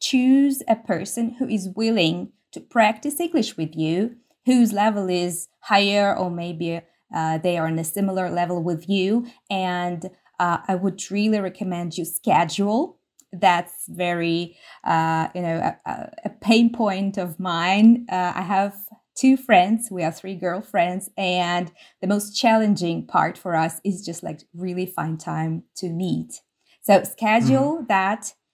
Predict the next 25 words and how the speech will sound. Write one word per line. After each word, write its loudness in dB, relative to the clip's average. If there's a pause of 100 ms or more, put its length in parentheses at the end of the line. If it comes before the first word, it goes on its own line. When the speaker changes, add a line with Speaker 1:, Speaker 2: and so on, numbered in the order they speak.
(160)
Speaker 1:
and 2
it 0
will 2
become -6
a -4
habit. -6 (320)
So 2
you -2
will, -2
let's -6
say, -4
once -2
a 2
week -2 (120)
be -6
meeting -4
at -6
this -4
cafe -2
with -6
your -2
friend -4
and -4
practicing -2
English, -4